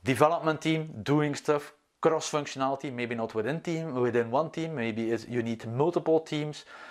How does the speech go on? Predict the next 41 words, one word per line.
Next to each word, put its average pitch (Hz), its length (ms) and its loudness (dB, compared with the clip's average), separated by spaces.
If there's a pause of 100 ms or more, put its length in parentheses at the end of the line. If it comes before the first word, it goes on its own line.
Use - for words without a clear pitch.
(160)
Uh, 113 320 2
having 165 320 2
the 143 100 4
collaborative 139 720 0
not 151 320 -4
into 123 280 -2
a 110 40 -4
process, 135 480 0
but 110 240 -8
really 139 320 -2
into 123 240 -4
the 104 160 -4
interactions 107 800 -4
of 135 160 -2
the 151 80 2
people. 151 440 0 (540)
Go, 165 220 6
daring 143 560 2
to 139 160 2
have 123 260 -2
courage 139 340 0
to 123 80 -4
go 120 140 0
into 110 220 -4
the 95 100 -8
healthy 117 380 -4
conflict 135 500 -6 (480)
and 113 180 -2
take 147 200 0
some 143 200 -4
from 123 220 -2
the 113 100 2
lean 110 280 -2
thinking 117 360 -6
perspective 107 520 -6
as 92 160 -6
well 107 140 -2
on 98 80 -10
top 104 160 -10
of 95 120 -6
that. 90 220 -12